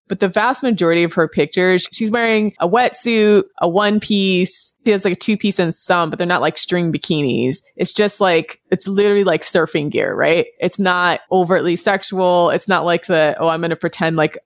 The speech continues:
I'm innocently putting my ass up to the camera." It's nothing like that. I mean, it's, it's very clear, like, like, she takes her profession seriously, and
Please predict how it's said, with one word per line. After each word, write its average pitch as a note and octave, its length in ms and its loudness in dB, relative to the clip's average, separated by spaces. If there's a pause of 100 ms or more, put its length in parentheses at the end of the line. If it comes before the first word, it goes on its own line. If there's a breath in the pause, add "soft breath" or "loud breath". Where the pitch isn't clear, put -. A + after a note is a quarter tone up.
(140)
I'm D3+ 380 -2 (120)
innocently E3+ 480 0
putting E3 280 -2
my D#3 120 0
ass D3 320 -2
up D#3+ 120 -2
to - 80 -10
the D#3+ 60 -4
camera." D#3 800 2
It's - 240 -2
nothing G#3 440 0
like E3 260 0
that. A#2+ 200 -2 (140)
I - 80 4
mean, G#3 160 0
it's, - 160 -8
it's G#3 140 2
very G3+ 240 2
clear, F#3 280 0
like, E3 220 0
like, E3 120 0
she - 140 -8
takes - 480 -4 (380 loud breath)
her F3 100 0
profession F3 560 -2
seriously, G#3+ 800 0
and D#3+ 520 0